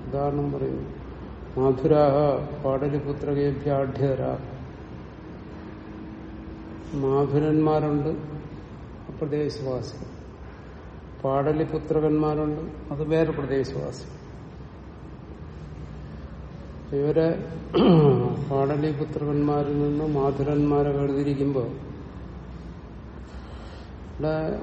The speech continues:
ഇവർ രണ്ടും തമ്മിലുള്ള ഭേദമേ ഉള്ളൂ, ഒരു തരത്തിലുള്ള അഭേദമില്ല.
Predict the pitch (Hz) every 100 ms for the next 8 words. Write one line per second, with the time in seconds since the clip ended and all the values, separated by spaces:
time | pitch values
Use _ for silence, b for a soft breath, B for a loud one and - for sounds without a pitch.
0 | - 156 143 151 147 151 156 156 156 147
1 | 131 147 147 160 156 147 135 135 139 139
2 | 156 156 165 160 147 139 147 139 123 110